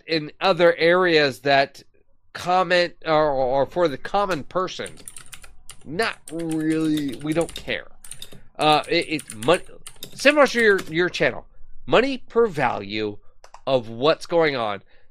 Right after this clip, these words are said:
Can I get a decent performance from a used product or, or any other area? And, um, whether that's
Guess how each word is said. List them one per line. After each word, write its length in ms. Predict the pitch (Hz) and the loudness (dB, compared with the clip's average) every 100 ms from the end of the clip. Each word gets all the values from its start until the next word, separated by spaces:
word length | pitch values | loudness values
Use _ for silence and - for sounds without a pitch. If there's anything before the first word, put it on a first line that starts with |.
| - | -20
Can 260 | - 175 196 | -2 0 2
I 140 | 226 | 0
get 380 | 190 160 160 - - - - | 2 2 2 0 -12 -14 -6
a 220 | 156 147 | 0 0
decent 540 | 120 - 160 165 214 175 | 0 -8 -8 -4 -4 -6
performance 580 | 190 - 127 110 107 - | -8 -2 0 0 -4 -8
from 200 | 113 98 | -10 -10
a 60 | |
used 460 | 90 95 156 220 - | -10 -6 -6 -6 -4
product 480 | 135 117 107 107 - | 0 0 0 -4 -6
or, 320 | 127 104 98 117 | -4 -4 -4 -6
or 240 | 110 104 | -6 -6
any 260 | 170 220 240 | -6 -6 -4
other 260 | 175 180 147 | -2 -4 -4
area? 580 | 123 101 92 76 - - - - - - _ - - _ _ | -4 -4 -8 -14 -18 -18 -18 -18 -20 -20 _ -20 -20 _ _
And, 680 | 135 127 120 117 113 110 101 - | -4 -2 0 0 0 -4 -10 -12
um, 520 | 131 120 98 95 90 | 2 4 4 0 -4
whether 340 | 101 117 120 113 | -8 -6 -4 -2
that's 320 | 104 92 | -4 -6